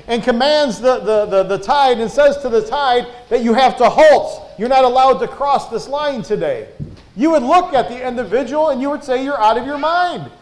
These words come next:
that you're mad." So what would you say to Roman soldiers who stood by with spears in hand, guarding the tomb which holds the Lord's, the, the, the Lord of life, trying to keep him from rising from the dead?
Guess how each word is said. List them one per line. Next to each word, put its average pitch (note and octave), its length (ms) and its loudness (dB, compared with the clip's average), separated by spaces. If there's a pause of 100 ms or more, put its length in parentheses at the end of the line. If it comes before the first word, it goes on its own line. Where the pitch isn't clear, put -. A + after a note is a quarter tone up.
(140)
that A#3+ 240 0
you're C4+ 100 -2
mad." D4+ 640 0 (500)
So - 160 -6
what D#4+ 240 4
would C4 140 0
you B3+ 80 -2
say C#4 280 2
to B3 120 -4
Roman A#3+ 360 2
soldiers B3 540 2
who A#3 140 -2
stood D4 400 -4
by B3+ 220 4
with A3 160 0
spears D4 500 -4
in B3 100 -6
hand, F#3 480 -6 (320)
guarding D4 420 4
the C4 100 0
tomb A3 420 2
which A3 200 0
holds B3 360 2
the A3+ 120 0
Lord's, A#3 520 0 (200)
the, E3 280 -4
the, E3+ 140 0 (140)
the D#3+ 140 -6
Lord A3+ 300 0
of F#3+ 140 -4
life, C3 540 -4 (420)
trying C#4 380 0
to A#3+ 100 -8
keep - 400 -8
him D#3 260 -6
from E3 260 -10
rising E3+ 380 -6
from D#3 220 -14
the D3+ 80 -8
dead? A2 400 -12